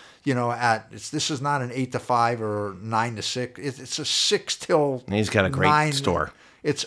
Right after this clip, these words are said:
Speaker 1: unbelievable. And, well, yours is too. I, I mean that.
Speaker 2: Well, thank you.
Speaker 1: Um, you know, location's always interesting. Your location is a walk-to location.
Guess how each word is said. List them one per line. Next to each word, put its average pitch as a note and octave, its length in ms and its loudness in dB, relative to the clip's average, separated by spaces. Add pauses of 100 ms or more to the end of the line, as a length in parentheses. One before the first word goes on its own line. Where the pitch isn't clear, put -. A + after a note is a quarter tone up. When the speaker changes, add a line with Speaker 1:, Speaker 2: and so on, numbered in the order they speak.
Speaker 1:
unbelievable. D3+ 1080 4
And, F#2 160 -8
well, C4 80 -2
yours E4 240 2
is C4 180 -4
too. G2 320 -2
I, A#2 220 -6
I C#3+ 40 -4
mean E3 240 0
that. E2+ 280 -4
Speaker 2:
Well, A#2 120 -2
thank - 200 -2
you. D#3+ 40 6
Speaker 1:
Um, D3+ 300 2 (680)
you F#3+ 100 0
know, F3 80 4
location's F#3+ 720 2
always D3 380 0
interesting. G2+ 640 -8
Your C#3 240 2
location B2+ 600 -2
is A2+ 180 -4
a A2+ 100 -2
walk-to G2+ 800 -6
location. F2 680 -10